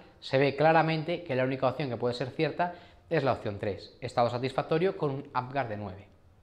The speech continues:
¿vale? La siguiente pregunta que vamos a ver es la pregunta ciento cincuenta, donde nos pregunta por las, ah, ¿cuál nos supone, ah, un, una respuesta normal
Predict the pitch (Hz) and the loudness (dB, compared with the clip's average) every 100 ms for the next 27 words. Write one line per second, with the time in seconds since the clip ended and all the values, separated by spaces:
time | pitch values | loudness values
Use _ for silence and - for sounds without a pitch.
0 | - 110 127 185 - - _ - - - | -18 -8 -6 -6 -10 -20 _ -20 -20 -20
1 | - - - - - - _ _ _ _ | -20 -20 -20 -20 -20 -20 _ _ _ _
2 | - _ _ - 165 175 196 240 240 202 | -20 _ _ 2 4 6 8 8 8 8
3 | 160 143 131 127 120 - 185 233 214 - | 8 6 6 6 6 6 6 6 2 -8
4 | - - 160 147 123 131 151 165 170 - | -16 -4 0 2 4 4 4 4 2 2
5 | - 151 160 160 131 110 117 101 107 101 | -2 0 0 -2 -2 0 -2 -2 -8 -8
6 | 113 117 113 - 143 170 135 123 117 110 | -6 -4 -4 0 2 2 2 2 2 0
7 | - - - 117 113 107 - - - 190 | -4 -18 -4 -2 0 -4 -8 -18 4 6
8 | 190 185 165 147 175 175 180 143 135 131 | 6 4 0 2 2 4 0 -2 -4 -4
9 | - - 165 160 143 131 113 160 156 123 | -8 -6 -4 -4 -4 -6 -2 0 0 2
10 | 165 160 139 135 156 170 | 2 2 2 4 4 4